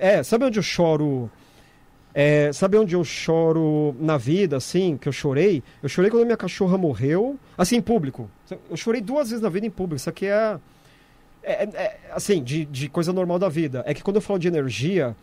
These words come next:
a energia, ela tem toda essa carga emocional e sentimental. E aí eu tô falando, rememorando a energia daquilo que eu vi, a energia vai brotar aqui.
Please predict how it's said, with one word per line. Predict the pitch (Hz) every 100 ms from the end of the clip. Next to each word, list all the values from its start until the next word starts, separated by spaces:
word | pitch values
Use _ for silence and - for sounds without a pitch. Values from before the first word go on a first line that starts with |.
| _ - - -
a | 160
energia, | 170 175 147 147
ela | 180 185
tem | 185
toda | 180 190
essa | - 170
carga | 156 139
emocional | 139 131 - 131 131
e |
sentimental. | - 131 139 123 120 113 104 _ _ -
E | 151
aí |
eu | 156
tô | 180
falando, | - 143 147 208 165 127 107 - - _ _ _ _ _ _ _ _
rememorando | - 170 180 180 151 156 214 170 135 110 - _ -
a | 143
energia | 160 165 127 180
daquilo | 185 - 220
que | 214
eu | 180
vi, | 117 160 226 175
a | 147
energia | 156 165 165
vai | 175
brotar | 185 180 208
aqui. | - 151